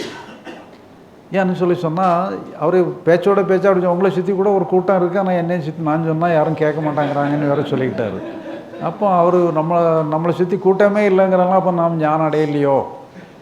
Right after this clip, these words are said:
ஐயா ஞா-, சுத்தி கூட்டமா இருக்கனால அவர் தான் ஞானம் அடைஞ்சிருக்கிறாரோ, இந்த மாதிரி அப்படி ஒரு வித்தியாசம் இருக்குமோன்னுட்டு ஒரு எண்ணம் இருந்தது.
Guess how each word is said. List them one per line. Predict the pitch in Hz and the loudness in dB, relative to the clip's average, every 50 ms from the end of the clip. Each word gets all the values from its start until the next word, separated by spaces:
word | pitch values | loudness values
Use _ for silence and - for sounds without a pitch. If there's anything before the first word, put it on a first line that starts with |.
| - - - | -18 -10 -4
ஐயா | 131 151 170 185 185 180 | 0 2 4 6 6 4
ஞா-, | 170 170 165 165 160 160 160 143 147 139 - | 4 2 0 2 2 2 0 0 -2 -4 -4
சுத்தி | - 165 151 - 175 | -4 -4 -2 -2 -2
கூட்டமா | 135 165 165 - 180 170 165 165 | -2 0 0 0 0 0 2 2
இருக்கனால | 160 165 156 151 156 160 165 | 0 0 0 0 0 2 2
அவர் | 165 156 147 151 156 | 2 4 2 2 2
தான் | 160 160 156 151 | 2 2 2 2
ஞானம் | 147 147 147 147 139 | 2 0 0 0 0
அடைஞ்சிருக்கிறாரோ, | 143 143 143 139 - 147 139 131 131 127 127 131 127 | -2 -2 -2 -4 -2 -2 -2 0 0 0 -2 -2 -4
இந்த | 123 123 131 | -4 -4 -6
மாதிரி | 131 135 135 143 147 151 165 180 | -4 -2 -2 -2 -2 -2 -2 -2
அப்படி | 170 143 127 151 156 151 | -2 -4 -4 -4 -4 -2
ஒரு | 147 143 143 135 127 120 117 - | -2 -2 -2 -4 -4 -6 -8 -12
வித்தியாசம் | - - - 143 135 131 - 143 127 | -12 -6 -2 -2 -2 -2 -2 -6 -6
இருக்குமோன்னுட்டு | 117 - 123 120 123 127 120 113 123 - 139 143 143 196 | -6 -8 -8 -6 -6 -6 -6 -8 -10 -14 -14 -12 -8 -8
ஒரு | 175 151 | -6 -6
எண்ணம் | 139 139 139 131 | -6 -6 -8 -8
இருந்தது. | 120 113 107 110 110 101 | -8 -8 -10 -12 -14 -16